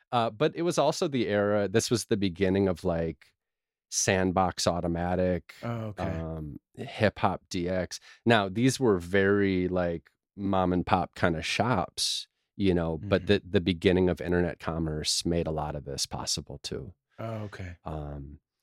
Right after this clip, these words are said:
Speaker 1: and so, you know, like, I, I'm thinking about how, okay, you think about, like, ninety-seven, ninety-eight, somebody might be a really big fan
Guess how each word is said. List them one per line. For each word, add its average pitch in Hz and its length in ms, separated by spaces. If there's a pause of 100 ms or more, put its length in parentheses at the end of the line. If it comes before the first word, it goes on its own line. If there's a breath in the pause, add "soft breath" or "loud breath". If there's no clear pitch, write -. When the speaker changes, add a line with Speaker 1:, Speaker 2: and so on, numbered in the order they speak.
(120)
Speaker 1:
and 104 160
so, 87 600
you 107 160
know, 92 120
like, 87 300
I, 90 140
I'm 107 200
thinking 95 400
about 80 560
how, 80 840 (920)
okay, 80 300 (560)
you 101 100
think - 180
about, 92 240
like, 90 160
ninety-seven, 90 760
ninety-eight, 82 840 (380 soft breath)
somebody 135 420
might 104 320
be 98 140
a 87 60
really 92 340
big 82 320
fan 82 580